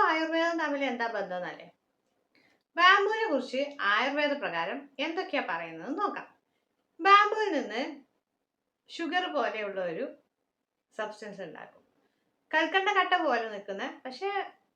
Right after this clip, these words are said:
ഒരു വെള്ള കളറിലുള്ള ഒരു കട്ടയായിരിക്കും. അത് നല്ല മധുരമായിരിക്കും. അപ്പൊ അതുകൊണ്ട് തന്നെ വംശലോചനം എന്ന് പറഞ്ഞ ഈ സാധനം ആയുർവേദത്തില് മരുന്നായിട്ട്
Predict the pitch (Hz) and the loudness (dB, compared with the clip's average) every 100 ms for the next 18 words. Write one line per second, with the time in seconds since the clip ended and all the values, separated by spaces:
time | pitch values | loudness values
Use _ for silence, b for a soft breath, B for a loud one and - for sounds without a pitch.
0 | - 330 349 302 320 339 370 349 240 214 | -10 -8 -8 -4 0 2 2 2 2 2
1 | 202 202 214 196 180 - - - - - | -4 -2 -4 -4 -8 -12 -16 -18 -20 -20
2 | - b b b b 330 392 370 330 359 | -20 b b b b 2 4 4 0 -2
3 | - _ _ - 277 330 381 415 285 208 | -8 _ _ -4 0 2 2 2 2 0
4 | 208 190 156 160 - - _ _ _ - | -2 -2 -4 -10 -16 -20 _ _ _ -6
5 | 262 294 285 349 381 392 285 214 254 - | 2 2 4 2 2 2 2 0 -4 -8
6 | b b b _ _ _ _ _ 254 311 | b b b _ _ _ _ _ 4 4
7 | 320 427 403 415 415 403 392 370 269 269 | 4 2 4 2 0 0 2 4 4 4
8 | 277 277 - 254 190 165 202 311 - _ | 2 0 0 -2 -2 -2 -6 -8 -10 _
9 | _ _ _ _ _ 226 269 330 294 208 | _ _ _ _ _ 0 2 2 2 -2
10 | 175 170 175 302 - _ _ _ - 240 | -4 -6 -6 -6 -8 _ _ _ -6 -2
11 | 262 330 302 190 175 | 0 2 0 0 -2